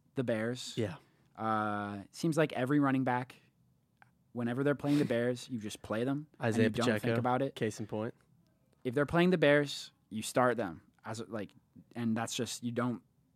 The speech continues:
Speaker 1: you don't think about it. You're
Speaker 2: Yeah.
Speaker 1: just like, "Are they playing the Bears? Yes."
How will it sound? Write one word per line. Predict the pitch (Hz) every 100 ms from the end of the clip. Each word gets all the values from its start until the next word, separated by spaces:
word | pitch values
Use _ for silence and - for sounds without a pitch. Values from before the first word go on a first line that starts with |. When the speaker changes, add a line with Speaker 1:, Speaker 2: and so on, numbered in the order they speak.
| _
Speaker 1:
you | 127
don't | 135 123
think | 131 117
about | 143 156
it. | 160 -
You're | 120
Speaker 2:
Yeah. |
Speaker 1:
just | 123 -
like, | 120 104 - _ _ - -
"Are | 107
they | 127
playing | 139 160 165
the |
Bears? | 160 165 180 180 - _ _ _ - 110
Yes." | 113 92 - -